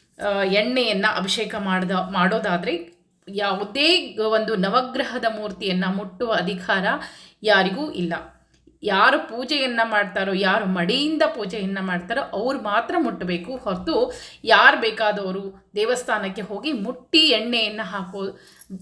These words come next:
ನೀವು ಎಣ್ಣೆಯನ್ನ ಅಭಿಷೇಕ ಮಾಡ್ಬೋದು, ಆದ್ರೆ ಮುಟ್ಟಿ ಮ್-, ಅಭಿಷೇಕ ಮಾಡ್ಲಿಕ್ಕೆ ಹೋಗ್ಬೇಡ್ರಿ. ಯಾವುದೇ ನವಗ್ರಹದ ವಿಗ್ರಹಗಳನ್ನ ನಾವು ಮುಟ್ಟಬಾರ್ದು, ಅದರಿಂದ ನಮಗೆ ದೋಷ ಪ್ರಾಪ್ತಿ ಆಗ್ತದೆ ಅಂತ ಹೇಳಿ. ಯಾಕಂದ್ರೆ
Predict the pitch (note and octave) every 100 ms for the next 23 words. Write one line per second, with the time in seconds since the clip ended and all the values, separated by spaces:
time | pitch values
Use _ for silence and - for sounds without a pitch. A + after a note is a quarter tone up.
0 | - _ - A3+ C#4 C4+ G3+ A#3+ C#4 C#4
1 | C#4+ D4 - G3+ - D4 D4+ A#3+ A#3+ D#4
2 | G#4 B3 F#3 F3+ G3+ G3+ A3 G3+ B3 -
3 | D#4+ D4+ A#3+ A#3+ - _ - F#3+ - F3+
4 | F3+ E3+ E3 F3+ F3+ C4 - A3 G3 E3+
5 | E3+ E3+ E3+ - - _ - - - -
6 | G#3 G#3+ A3 D4+ E4+ D4+ G#3 A#3+ B3 A#3+
7 | - B3+ C4+ C#4 - - - - G3 A#3
8 | A#3 C#4 B3+ B3 G#3+ G3 G#3+ B3 G#3 A3
9 | G3+ F#3 F#3+ F#3 F3 B3+ A#4 - - _
10 | _ G3 G#3+ B3+ B3 G3+ G#3 G3+ F#3+ A#3
11 | D#4 - G#3+ F#3 - G#3 F#3+ F3+ - F3+
12 | F3 F3 F3+ E3+ E3+ E3+ - - _ _
13 | _ - G#3+ G#3+ G#3+ C4